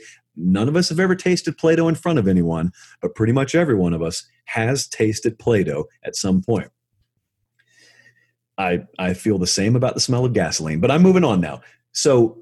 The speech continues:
the chunk of Play-Doh is talent. How you mold it, that's the skill. You got a lot of talent, man. Folks can get talent. It's the skill. That's what it hopefully transitions into. But there is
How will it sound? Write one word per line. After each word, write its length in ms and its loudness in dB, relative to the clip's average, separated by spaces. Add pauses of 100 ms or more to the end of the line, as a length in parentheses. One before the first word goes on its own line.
(120)
the 120 0
chunk 280 -2
of 160 -4
Play-Doh 580 -2 (220)
is 140 -2
talent. 500 -6 (300)
How 220 -2
you 220 4
mold 480 4
it, 200 -8
that's 320 -2
the 120 -4
skill. 540 -2 (280)
You 120 0
got 160 2
a 60 4
lot 380 2
of 120 -4
talent, 560 -4
man. 240 -2
Folks 240 2
can 200 0
get 260 0
talent. 460 -4 (540)
It's 280 0
the 160 -2
skill. 760 0 (560)
That's 280 0
what 120 4
it 220 -2
hopefully 720 0
transitions 680 -2 (120)
into. 560 0 (240)
But 180 0
there 200 4
is 400 2